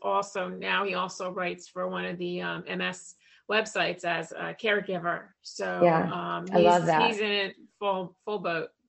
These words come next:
Speaker 1: Yeah.
Speaker 2: Yeah.
Speaker 1: I was
Speaker 2: I wanna
Speaker 1: blessed.
Speaker 2: do a lot more, um, of that with my podcast and really, really giving time to do even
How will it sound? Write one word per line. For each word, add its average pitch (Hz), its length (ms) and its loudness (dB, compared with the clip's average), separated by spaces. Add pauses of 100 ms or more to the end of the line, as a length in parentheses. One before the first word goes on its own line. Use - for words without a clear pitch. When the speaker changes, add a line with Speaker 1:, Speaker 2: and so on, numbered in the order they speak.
(120)
Speaker 1:
Yeah. 180 400 -4
Speaker 2:
Yeah. 175 240 6
Speaker 1:
I - 60 0
was - 80 2
Speaker 2:
I 185 60 6
wanna 190 160 4
Speaker 1:
blessed. 190 140 2
Speaker 2:
do 190 120 8
a - 20 10
lot 175 280 6
more, 170 480 0
um, 160 320 -4
of 160 160 -2
that 156 340 2 (160)
with 165 240 4 (360)
my 175 140 2
podcast 170 720 -2
and 160 240 -4
really, 175 420 4
really 180 280 0
giving 170 340 -4
time 156 460 -4
to 170 100 -4
do 165 240 4
even 160 440 -2